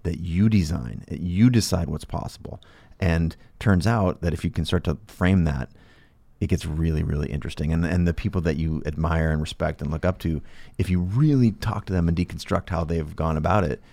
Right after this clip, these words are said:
again, there's this framework. And, and I haven't found an example of whether you're baking a cake or, you know, you're looking at Richard Branson's life,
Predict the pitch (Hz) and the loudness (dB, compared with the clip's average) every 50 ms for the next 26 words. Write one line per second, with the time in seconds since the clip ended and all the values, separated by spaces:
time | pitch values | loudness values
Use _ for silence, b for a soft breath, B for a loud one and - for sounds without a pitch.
0 | b b b b - 87 98 92 82 80 78 78 76 - 78 - - - 80 82 | b b b b 0 2 4 4 4 4 0 -2 -2 -4 -6 -8 -6 -4 0 0
1 | 101 104 80 - - - - 80 78 - - - 80 78 76 - b b b b | 2 2 0 0 -4 -2 -2 -2 -2 -2 -2 -2 0 0 0 -2 b b b b
2 | b b b b b b - _ _ _ - 85 90 92 101 104 104 95 - - | b b b b b b -20 _ _ _ -2 0 2 4 4 4 4 2 2 2
3 | 92 87 87 85 82 80 82 78 73 85 87 90 95 - - 73 73 78 - - | 2 4 4 2 0 0 -2 -2 -2 0 0 2 0 0 -2 -4 -4 -4 -4 -6
4 | 80 76 - 87 85 80 87 80 78 80 78 76 92 98 104 - 135 123 113 98 | -6 -4 -2 0 0 2 2 0 0 -2 -2 2 2 2 4 4 4 4 2 2
5 | - - 87 82 85 - - - - - 90 80 82 82 80 82 - _ _ _ | 2 2 2 2 0 -2 -6 -12 -6 -4 -4 -2 -2 -2 -4 -4 -6 _ _ _
6 | _ - 104 82 78 78 78 78 78 82 85 85 - 82 80 80 76 - - 78 | _ -4 -2 -2 -2 -2 -2 -2 -2 0 -2 0 0 0 0 0 -2 -2 -4 -4
7 | 80 82 90 80 101 92 80 92 90 87 85 - 87 82 80 80 78 - - - | -2 -2 0 2 2 2 4 2 2 0 0 0 -2 -2 -2 -2 -4 -6 -8 -12
8 | - | -18